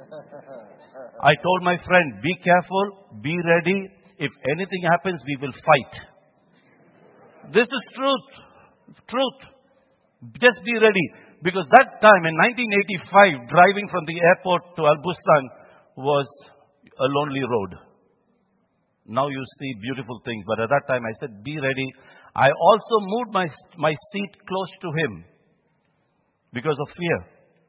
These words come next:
And when I looked at Al Bustan, I said, "Definitely something is wrong here." Because back at home, we see small hotels, very tiny ones, and that's what we call a hotel. And here we see in a mansion. Imagine how surprised we are going to get when we go to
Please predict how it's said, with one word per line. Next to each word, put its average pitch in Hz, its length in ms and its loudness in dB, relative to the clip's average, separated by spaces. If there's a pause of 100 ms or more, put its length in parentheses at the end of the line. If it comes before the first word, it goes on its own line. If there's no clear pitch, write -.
(560)
And 147 160 -4
when 170 80 0
I 185 80 2
looked 202 240 -2
at 208 80 -4
Al 185 160 4
Bustan, 190 320 -4
I 165 220 -2
said, 147 180 -10
"Definitely 151 560 -8
something 143 320 -6
is 123 160 -12
wrong 131 240 -4
here." 120 160 -2
Because 180 240 -6 (320)
back 202 160 8
at 202 160 -4
home, 196 220 -2
we 170 100 -8
see 202 200 -12 (100)
small 208 180 2 (160)
hotels, 92 320 -6 (960)
very 208 320 -4
tiny 190 300 2
ones, 143 240 0
and 143 100 0
that's 170 320 2
what 175 160 0
we 156 160 -8
call 180 160 4
a 147 160 0
hotel. 127 240 -2
And 110 160 -4
here 156 220 4 (320)
we 123 100 -6
see 143 140 -10
in 127 100 -4
a 113 140 -4
mansion. 120 260 -6 (600)
Imagine 170 360 -4
how 147 140 -2 (180)
surprised 151 320 -8
we 127 80 -6
are 113 80 -12
going 131 140 -8
to 113 100 -12
get 135 80 -8
when 113 160 -10
we 104 80 -8
go 123 140 -8
to 113 120 -8